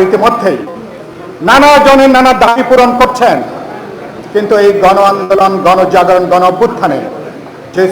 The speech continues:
শ্রমিক, শ্রমজীবী সাধারণ মানুষ, যারা সবচেয়ে বেশি নিহত হয়েছেন, জীবন দিয়েছেন, যারা সবচেয়ে বেশি আহত হয়েছেন,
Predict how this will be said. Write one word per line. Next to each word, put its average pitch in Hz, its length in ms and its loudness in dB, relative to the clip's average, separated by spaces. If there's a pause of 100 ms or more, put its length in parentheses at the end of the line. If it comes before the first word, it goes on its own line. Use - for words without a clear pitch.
শ্রমিক, 214 400 0 (120)
শ্রমজীবী 196 480 -2 (120)
সাধারণ 196 420 -2 (100)
মানুষ, 156 240 -4 (680)
যারা 233 180 4 (140)
সবচেয়ে 254 380 0
বেশি 220 220 0
নিহত 226 240 2 (100)
হয়েছেন, 185 340 -2 (480)
জীবন 311 240 4 (120)
দিয়েছেন, 233 400 2 (640)
যারা 202 160 4 (140)
সবচেয়ে 226 380 0
বেশি 190 140 0 (100)
আহত 220 200 0 (120)
হয়েছেন, 175 380 -4